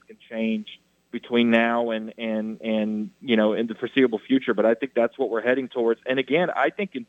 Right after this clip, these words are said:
some ways that's beneficial for O U. I mean, I, obviously, I think there's a lot of benefits to moving to the S E C early, but I na-, I think now with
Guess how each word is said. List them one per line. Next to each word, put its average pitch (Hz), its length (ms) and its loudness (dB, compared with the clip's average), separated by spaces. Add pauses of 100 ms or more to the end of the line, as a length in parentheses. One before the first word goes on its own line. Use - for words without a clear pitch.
some 160 240 -4
ways 113 360 -2 (500)
that's 117 320 2
beneficial 131 800 -4
for 123 220 2
O 123 120 4
U. 120 340 4
I 104 40 4
mean, 117 140 0
I, 117 80 2
obviously, 123 440 -2
I 107 40 -2
think - 160 -12
there's 110 120 -10
a 110 60 -10
lot 110 240 -2
of - 80 -12
benefits 110 400 -6 (220)
to 131 160 4
moving 107 480 4 (380)
to 127 60 -14
the 110 160 6
S 110 140 6
E 113 180 -6
C 113 140 0
early, 117 340 4
but 113 260 0
I 120 120 0
na-, 123 260 -2
I 120 140 -2
think 151 260 -8
now 123 300 0
with 120 220 -2